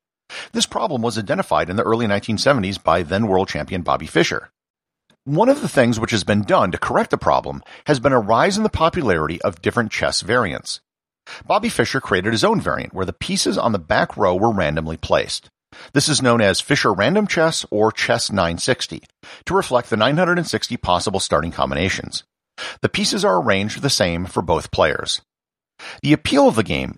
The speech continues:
is that you can't study opening moves for nine hundred and sixty different opening positions.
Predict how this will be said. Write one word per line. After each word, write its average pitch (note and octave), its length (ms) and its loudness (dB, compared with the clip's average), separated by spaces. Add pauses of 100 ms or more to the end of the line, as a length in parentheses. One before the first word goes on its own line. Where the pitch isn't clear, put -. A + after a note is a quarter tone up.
is - 120 -2
that - 120 4
you C3 80 -4
can't - 400 -4
study B2 480 -2
opening A#2+ 360 2
moves A2 340 2
for A#2+ 160 0
nine G2+ 280 2
hundred B2+ 200 0
and C3+ 100 -4
sixty - 320 -4
different D#2+ 340 -4
opening D2+ 300 -4
positions. G#2 600 -2